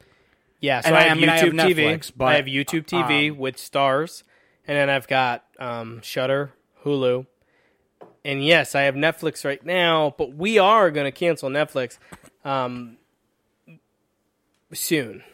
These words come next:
Speaker 1: We're,
Speaker 2: Yeah, I probably
Speaker 1: we're
Speaker 2: will,
Speaker 1: right.
Speaker 2: too.
Speaker 1: We're canceling it.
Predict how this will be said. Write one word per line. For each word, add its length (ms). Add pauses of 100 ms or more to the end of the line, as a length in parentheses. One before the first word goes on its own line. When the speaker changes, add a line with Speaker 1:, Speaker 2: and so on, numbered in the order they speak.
(440)
Speaker 1:
We're, 280
Speaker 2:
Yeah, 300
I 100
probably 200
Speaker 1:
we're 40
Speaker 2:
will, 120
Speaker 1:
right. 360
Speaker 2:
too. 60 (260)
Speaker 1:
We're 220
canceling 680
it. 260